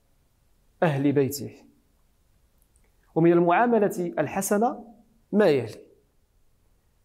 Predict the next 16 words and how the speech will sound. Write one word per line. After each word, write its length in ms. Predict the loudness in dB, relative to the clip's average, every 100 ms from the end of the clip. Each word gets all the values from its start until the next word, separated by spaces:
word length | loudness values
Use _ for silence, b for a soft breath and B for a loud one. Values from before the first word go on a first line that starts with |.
| _ _ -6
حسن 360 | -2 2 2
علاقته 920 | 2 2 0 0 -2 -2 -2 -2 -4 -8 -4
بوالديه، 800 | 0 0 0 0 0 0 -6 -18 _ _ _ _ _ _ _ _ _ _ -6
قال 240 | -4 -4
تعالى: 580 | -4 0 2 2 -2 -12 -20 _ -12
"ولا 280 | -4 0
تقل 440 | 0 -4 -6 -8 -6
لهما 340 | -4 -4 -2
أف 240 | -2 -2 -2
ولا 400 | 0 0 -2 -2
تنهرهما". 680 | -4 -8 -8 -6 -4 -4 -10 -20 _ _ _ _ _ _ _ _ _ _ -4
حسن 300 | -2 2 2
علاقاته 880 | 2 2 0 0 -2 0 0 0 -2
بزوجته، 720 | -4 0 2 2 0 -6 -12 -18 _ _ _ _ _ _ -2
قال 240 | -2 -2
تعالى: 680 | -2 2 4 4 0 -6